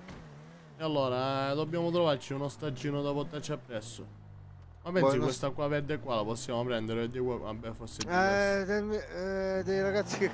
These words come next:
Speaker 2: conosco, che cazzo, però.
Speaker 1: Ah, no, allora no, no.
Speaker 2: Eh, infatti. Eh, vuoi prenderti, vuoi prendere uno stagino proprio? Ah,
Speaker 1: Eh.
Speaker 2: proprio.
Speaker 1: Che dici, no?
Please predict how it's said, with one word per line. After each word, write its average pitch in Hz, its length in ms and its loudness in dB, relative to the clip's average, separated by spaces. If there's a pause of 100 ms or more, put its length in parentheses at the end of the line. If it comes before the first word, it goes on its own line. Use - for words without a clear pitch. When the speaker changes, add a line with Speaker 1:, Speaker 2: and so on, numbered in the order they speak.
Speaker 2:
conosco, 196 420 2
che 135 80 -10
cazzo, 143 380 -4
però. 131 180 -4 (280)
Speaker 1:
Ah, 113 240 0
no, 107 240 0
allora 107 260 -2
no, 98 240 -4
no. 87 300 -6 (800)
Speaker 2:
Eh, 117 260 -2
infatti. 107 460 -8 (960)
Eh, 156 480 6
vuoi 170 220 4
prenderti, 190 960 4
vuoi 185 200 0
prendere 185 340 -2
uno 190 100 0
stagino 175 560 -2
proprio? 127 360 -2
Ah, 170 260 2
Speaker 1:
Eh. - 20 2
Speaker 2:
proprio. 135 480 0 (300)
Speaker 1:
Che 175 180 0
dici, 139 260 -2
no? 135 480 0